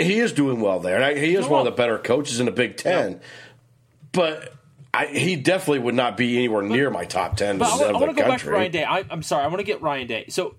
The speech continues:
Speaker 2: don't you think there's a possibility Ryan Day is Frank Solich?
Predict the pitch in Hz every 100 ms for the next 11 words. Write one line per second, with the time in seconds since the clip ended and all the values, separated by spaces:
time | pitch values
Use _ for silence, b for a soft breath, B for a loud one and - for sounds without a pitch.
0 | - 185 254 330 349 330 277 247 220 -
1 | - 165 185 185 135 127 123 139 143 120
2 | 139 139 143 131 127 117 - 117 117 -
3 | 113 101 110 120